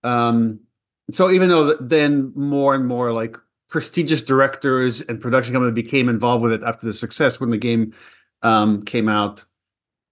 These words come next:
uh, nothing felt right. Like, again, it was always, like, this intention of making it into, turn into a movie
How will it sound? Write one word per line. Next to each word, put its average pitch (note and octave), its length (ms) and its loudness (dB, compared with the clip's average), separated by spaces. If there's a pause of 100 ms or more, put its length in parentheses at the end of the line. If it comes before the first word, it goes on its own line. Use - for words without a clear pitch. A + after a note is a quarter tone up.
(640)
uh, A#2 600 2 (1000)
nothing D#3 340 2
felt C3 240 -2
right. - 260 -6 (300)
Like, A#2 240 -2
again, A#2 220 0
it A2+ 40 2
was A2+ 120 0
always, C3 260 4
like, A#2+ 200 0
this A#2 240 -2
intention A#2 360 -6
of A2 60 -2
making A2 240 -2
it A2 40 0
into, A2 240 -6
turn A#2 220 -4
into A#2+ 120 -6
a A#2 40 0
movie A#2+ 440 0